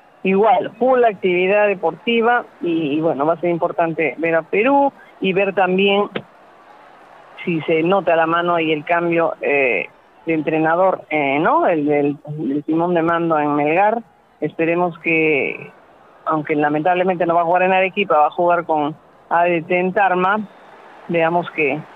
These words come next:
que realmente las cosas pueden mejorar con nuestro querido equipo que, reitero,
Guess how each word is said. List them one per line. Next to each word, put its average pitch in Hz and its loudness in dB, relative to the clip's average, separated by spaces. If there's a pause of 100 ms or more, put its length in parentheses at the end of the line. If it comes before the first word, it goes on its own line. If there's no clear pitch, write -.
(320)
que 165 -2
realmente 170 0
las 160 -2
cosas 175 -4
pueden 170 0
mejorar 160 0
con 147 0
nuestro 131 -2
querido 175 -2
equipo 180 -2
que, 165 0
reitero, 180 0